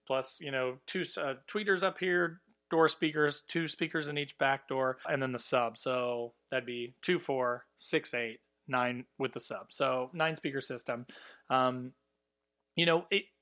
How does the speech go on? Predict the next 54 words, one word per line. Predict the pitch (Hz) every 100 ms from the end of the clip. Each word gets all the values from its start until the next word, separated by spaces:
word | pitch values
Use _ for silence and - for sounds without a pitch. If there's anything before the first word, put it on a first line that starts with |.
| -
it's | 175 -
not | 190 180
gonna | 180
blow | 143 151
your | 147 139
socks | - 156 151 -
off. | 143 -
It's | 151
no, | 135 135 131
like, | 131 127 123 -
you | 131
know, | 123 123 131
Infinity | 135 143 135 127
reference | 135 143 143 131
system | - 160 - 143
or | 135
anything | 131 127 131
like | 127
that. | 131 127 123
But | 208 -
for | 226
a | 202
stock | - 165 156 -
truck, | 160 160
again, | 139 143 147
without | 131 143
having | 160 151
to |
put | 139 156
any | 151 147
investment | 131 131 131 147
into | 143 143 156
it, | 156 - - - -
I | 143
kinda | 170 156
do | 120 135
enjoy | 147 151 147
having | 156 151
better | 147 151 131
audio. | 127 151 160 160 - _ _ _ -
I | 165
haven't | 185 202
felt | 180 185
the |
need | 175 165
to | 156
mess | 147 143
with | 135
the | 135
audio | 127 123
system | 117 123 -
in | 120
this | 117
truck. | - 139